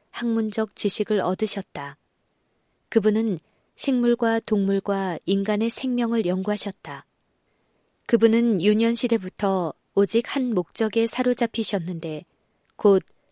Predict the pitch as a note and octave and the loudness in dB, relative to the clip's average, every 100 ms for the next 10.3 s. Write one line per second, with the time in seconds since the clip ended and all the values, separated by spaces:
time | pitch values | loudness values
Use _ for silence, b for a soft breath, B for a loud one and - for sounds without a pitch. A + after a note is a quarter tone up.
0 | _ _ F#3+ F#3+ G3+ G#3+ - C#4 - B3+ | _ _ -2 0 0 0 -4 -4 -2 -2
1 | - A#3+ A3+ A3 F#3 F3 F3+ G3 - A#3 | -2 -2 -2 -2 -2 -2 -4 -4 -4 -4
2 | A3+ A3 - F#3+ - C#3+ C#3+ _ _ _ | -2 -2 -4 -8 -12 -14 -16 _ _ _
3 | _ _ _ _ _ _ G#3 G#3 G3+ A3 | _ _ _ _ _ _ 0 2 2 0
4 | A3 A#3 A3+ A3+ G#3 G3 G#3 G#3 F#3+ F3+ | 0 -2 0 0 0 0 -2 -4 -4 -4
5 | F3 F3 E3 - _ _ - G#3 G3 G3+ | -4 -4 -6 -8 _ _ -4 -2 0 -2
6 | A3 - C4 B3+ B3 A#3+ A#3 G3+ F3+ F3 | -2 -4 -4 -2 -2 -4 -4 -4 -4 -2
7 | E3+ G3 F#3+ G3 F#3 G3+ G3+ - F#3 - | -2 -4 -4 -4 -4 -4 -4 -6 -8 -14
8 | D3 D3+ _ _ _ _ _ _ _ _ | -16 -18 _ _ _ _ _ _ _ _
9 | _ - B3+ A3 G#3+ G#3 G3+ G3+ G3+ F3+ | _ -4 0 2 2 0 -2 -2 -4 -2
10 | F3 E3 | -2 -2